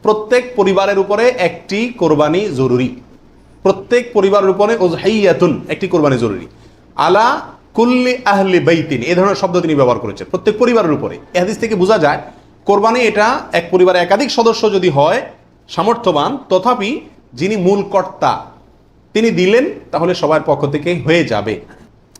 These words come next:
এর বিপরীতে ওলামা ইকরামের আরেকটি মত আছে, যেটা ইমাম আবু হানিফা রাহিমাহুল্লাহর মত, সেটা হলো কোরবানি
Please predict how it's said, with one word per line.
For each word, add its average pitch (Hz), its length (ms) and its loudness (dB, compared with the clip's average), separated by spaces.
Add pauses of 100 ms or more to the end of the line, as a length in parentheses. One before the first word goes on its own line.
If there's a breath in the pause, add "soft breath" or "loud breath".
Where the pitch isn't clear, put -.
(180)
এর 226 180 2
বিপরীতে 247 380 0
ওলামা 202 240 2
ইকরামের 196 260 0
আরেকটি 240 320 0
মত 190 200 0
আছে, 180 180 0
যেটা 170 160 -4
ইমাম 160 220 -2
আবু 156 120 2
হানিফা 185 160 2
রাহিমাহুল্লাহর 151 400 2
মত, 113 180 -6
সেটা 202 180 2
হলো 254 500 0 (580)
কোরবানি 202 680 0